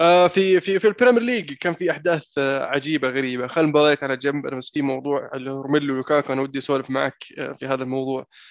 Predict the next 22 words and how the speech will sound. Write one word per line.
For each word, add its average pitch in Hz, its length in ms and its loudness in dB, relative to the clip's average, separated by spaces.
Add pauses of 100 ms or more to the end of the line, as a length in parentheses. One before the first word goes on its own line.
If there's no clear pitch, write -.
(180)
آه، 143 220 0
تصريحاته 160 720 0
الشائكة 147 640 -2
اللي، 131 380 -6
اللي 127 140 -10
كانت 139 320 -4 (220)
قبل، 143 280 2 (380)
آه، 131 540 -2 (680)
مباراة 135 360 0
ليفربول. 135 400 -4
طبعًا 139 240 -2
هو 139 160 -2
سوى، 143 360 -2
سوى 139 280 -4
التصريح - 520 -10
هذا 131 180 -2
أو 123 200 -6
المقابلة 131 640 -2
هذه 131 100 -2
سواها 135 340 -2
قبل 127 240 -6
فترة. 147 340 -4